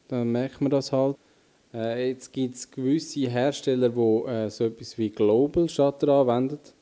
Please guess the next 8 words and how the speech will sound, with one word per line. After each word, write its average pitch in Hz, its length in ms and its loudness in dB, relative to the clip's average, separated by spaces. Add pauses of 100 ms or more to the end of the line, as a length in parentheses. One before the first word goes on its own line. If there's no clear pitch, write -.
(680)
Das 123 120 -10
heisst, 120 440 0 (240)
es 120 120 -10
ist 127 200 -6
wie 170 200 4
ein 143 120 0
elektrischer 139 720 -4
Verschluss. 147 680 -4